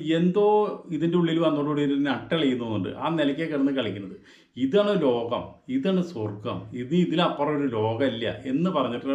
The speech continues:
നിൽക്കുന്ന പോലെയുള്ള ഒരു സ്വഭാവമാണ് അവളുടെ. അവൾ എവിടെ ഏത് ഗെയിം കളിച്ചാലും അവൾ മുഴുവൻ ഗബ്രിക്ക്,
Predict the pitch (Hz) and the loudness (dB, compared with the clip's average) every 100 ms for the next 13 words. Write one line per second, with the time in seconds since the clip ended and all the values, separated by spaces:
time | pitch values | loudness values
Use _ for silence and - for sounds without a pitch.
0 | 147 135 120 110 120 131 127 113 117 117 | -4 -4 -6 -6 -2 -2 0 -2 -2 -6
1 | 113 113 98 98 107 107 92 87 90 - | -6 -6 -4 -2 -2 -2 -2 -4 -10 -16
2 | - - 120 143 170 160 156 147 135 160 | -20 -6 0 2 2 2 0 2 2 2
3 | 185 156 143 147 160 143 135 135 135 135 | 0 0 0 2 2 2 2 2 4 2
4 | 120 135 131 - - 123 120 120 135 160 | 2 0 -2 -8 -10 -6 -2 -2 0 2
5 | 185 160 131 117 117 143 143 | 2 2 2 0 0 0 0